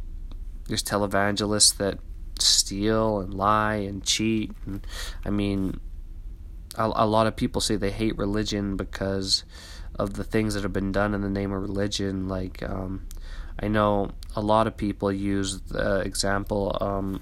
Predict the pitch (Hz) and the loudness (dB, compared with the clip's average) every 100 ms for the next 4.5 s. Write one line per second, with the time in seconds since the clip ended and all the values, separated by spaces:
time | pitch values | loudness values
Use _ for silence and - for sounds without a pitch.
0 | - 107 107 101 - 98 113 110 - 98 | -2 0 0 0 0 2 4 2 0 0
1 | 98 - - - - - 95 95 95 101 | 0 -2 -10 -10 -8 -4 -2 -2 -2 -2
2 | 98 - - 107 101 - - 101 98 101 | -2 -4 -4 -2 -2 -2 -2 -2 -2 -2
3 | 104 - 101 101 - - - - - - | -2 -2 -4 -6 -8 -12 -8 -4 -2 0
4 | 113 95 - 117 | -2 -2 0 -2